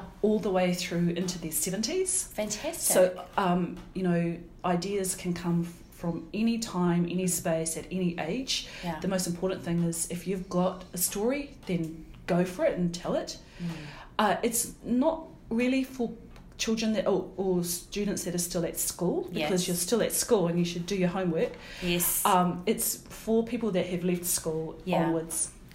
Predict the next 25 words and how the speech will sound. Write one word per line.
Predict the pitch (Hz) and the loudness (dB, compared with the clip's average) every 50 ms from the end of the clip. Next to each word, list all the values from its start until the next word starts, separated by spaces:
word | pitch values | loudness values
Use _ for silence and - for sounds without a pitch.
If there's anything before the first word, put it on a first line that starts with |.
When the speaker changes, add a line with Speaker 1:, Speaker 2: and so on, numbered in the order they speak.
| - - - | -18 -10 -4
Speaker 2:
That's | - 262 277 269 | -4 -4 -2 -4
great. | - - - 175 170 226 311 277 - - - - - - - - - - - - - - | -6 -4 0 2 2 2 2 0 -2 -2 -4 -6 -6 -8 -12 -16 -16 -16 -16 -12 -2 4
Well, | 220 220 | 6 8
I'm | 226 226 | 8 6
sure | 220 - 262 254 | 4 2 0 2
that, | 247 240 220 185 | 4 4 4 4
um, | - 202 190 185 185 180 180 180 180 180 | 4 2 2 2 2 2 2 0 -2 -2
many | 190 202 196 202 214 | -2 0 0 2 2
of | 214 | 2
us | 185 175 - - | 0 0 -2 -2
will | 190 180 | -2 0
be | 175 190 | 0 0
able | 175 170 | 0 0
to | - - 175 | 0 -2 0
learn | 170 165 170 190 233 254 262 | 0 0 0 0 0 -2 -4
from | - - - 196 165 165 165 165 160 | -4 -4 0 0 2 2 0 -2 -2
the | 165 165 170 - | -2 -2 0 0
outcome | 180 185 240 - - - 247 196 | 0 -2 -2 -4 -4 -4 -2 -2
of | 165 156 151 - | -2 -2 -4 -4
this, | - 160 160 - - - | -4 -4 -2 -2 -2 -2
um, | - 165 156 151 147 147 | 0 0 -2 -2 -4 -4
this | 147 185 180 - - | -4 -2 -2 -2 -2
year's | 160 147 147 147 147 - | -2 -4 -2 -2 -2 -2
round. | 156 147 143 139 160 214 233 220 | -2 0 0 0 0 -2 -2 -2
Um, | 190 165 160 165 165 165 | 0 0 0 0 -2 -4